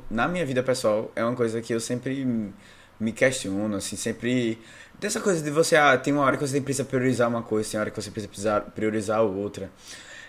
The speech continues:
É, e isso, velho, é uma coisa que, assim, toda vez que tem, eu acho sempre uma das coisas mais,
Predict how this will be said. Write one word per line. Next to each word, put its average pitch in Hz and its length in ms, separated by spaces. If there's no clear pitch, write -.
É, 107 640
e 127 200
isso, 160 220
velho, 113 240
é - 20
uma 143 80
coisa 131 240
que, 131 140
assim, 110 380
toda 151 220
vez 175 180
que 160 100
tem, 113 300
eu 117 80
acho 127 180
sempre 143 360
uma 135 120
das 139 140
coisas 135 280
mais, 143 760